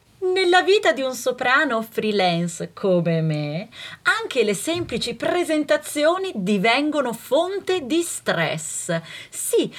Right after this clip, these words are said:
avete capito bene, le presentazioni,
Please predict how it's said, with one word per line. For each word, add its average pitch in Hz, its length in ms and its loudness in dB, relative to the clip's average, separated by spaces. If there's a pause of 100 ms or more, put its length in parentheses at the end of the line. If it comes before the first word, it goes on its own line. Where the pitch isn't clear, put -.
(180)
avete 226 380 -4
capito 233 460 -2
bene, 190 420 0
le 214 200 4
presentazioni, 302 1400 2